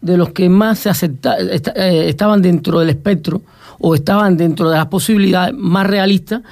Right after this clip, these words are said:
que tenía el municipio. Lo veía bastante coherente, veía un equipo bastante unificado. Para mí, ve-, eh, hablar con, con, con Blas era lo mismo que hablar con, con, con Rafael,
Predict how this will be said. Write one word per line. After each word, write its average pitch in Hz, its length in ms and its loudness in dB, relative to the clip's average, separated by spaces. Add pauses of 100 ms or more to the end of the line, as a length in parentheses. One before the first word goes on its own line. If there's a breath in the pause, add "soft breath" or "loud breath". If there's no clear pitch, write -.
(140 loud breath)
que 175 120 0
tenía 175 240 2
el 185 60 2
municipio. 185 640 0 (260 loud breath)
Lo 190 120 2
veía 180 180 4
bastante 190 400 0
coherente, 214 580 0 (220 loud breath)
veía 180 180 2
un 208 120 2
equipo 196 300 0
bastante 185 880 -2
unificado. 165 760 -2 (520 loud breath)
Para 190 240 0
mí, 269 260 4
ve-, 208 420 -2
eh, 202 140 -2
hablar 196 360 -2
con, 202 500 0
con, 254 380 -4
con 175 220 0
Blas 233 280 0
era 220 160 -2
lo 220 80 2
mismo 233 240 4
que 190 80 -2
hablar 180 240 0
con, 185 380 0 (320 loud breath)
con, 175 440 2
con 185 140 0
Rafael, 190 460 -2